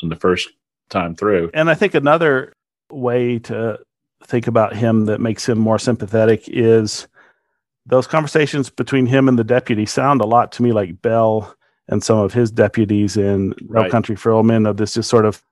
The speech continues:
Speaker 2: sort of lighthearted back and forth in the middle of a grisly scene, but, um, you know, sort of a ironic biting humor, and the deputy being sort of younger, a little bit more doe-eyed, and a little bit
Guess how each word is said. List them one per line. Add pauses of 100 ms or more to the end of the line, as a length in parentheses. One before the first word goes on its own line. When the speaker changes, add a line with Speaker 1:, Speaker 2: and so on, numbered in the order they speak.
(200)
Speaker 2:
sort
of
lighthearted
back
and
forth
in
the
middle
of
a
grisly
scene,
but,
um,
you
know,
sort
of
a (320)
ironic
biting
humor, (640)
and
the
deputy
being
sort
of (640)
younger,
a
little
bit
more (460)
doe-eyed,
and
a
little
bit